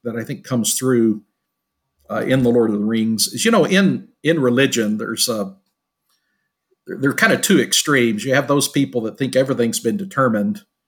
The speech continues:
and we're all N P Cs, <laughs> you know, basically. That's an overly simplistic kind of characterization, but that's, that's the, uh, kind of the man in the pew perception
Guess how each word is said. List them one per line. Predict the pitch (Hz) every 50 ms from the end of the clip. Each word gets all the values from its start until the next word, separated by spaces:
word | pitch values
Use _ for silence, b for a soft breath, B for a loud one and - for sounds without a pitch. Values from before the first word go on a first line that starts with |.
| _ _ _ _ _ _ _ -
and | 120 117 117 110 107 104 104 -
we're | - 123 135 143
all | 139 139 139 127 -
N | 127 127 120
P | 101 - 117 110
Cs, | 101 - - 104 98 98 101 101 - - - - -
<laughs> | - -
you | 160 156 143 - _ _ - - _ - - -
know, | 175 170 156
basically. | - - 110 107 104 - 107 101 - 113 107 104 104 b b b b b b b b b -
That's | 151 147 -
an | - -
overly | 101 113 135 135 127 120 117 107 107
simplistic | 104 - - 113 - - - 117 101 - - - 101 - - _ _ _ _ _ _ _ _ _ _ _
kind | - 123 113 101
of | 98
characterization, | - - 123 110 98 95 110 101 101 92 107 123 117 113 - - 107
but | 98 117 117
that's, | 160 170 170 - - - - b b b b b b b b b _ _
that's | - 165 170 - - -
the, | 151 139 131 123 120 113 - - _ _ _ _ _ _ _ _ _ _ _ _ _ _ _ _ - - _ _ _ _
uh, | - 113 113 107 110 110 107 107 - _ _ _ _ _ _ _ -
kind | - 139 131
of | 117 101 95 95 -
the | - 123
man | 127 147 147 147 143 135
in | 123 110
the | 104
pew | 101 - - - 165 143 127 120
perception | - - 113 104 - - 147 127 - - - - 113 98 95 - 98 -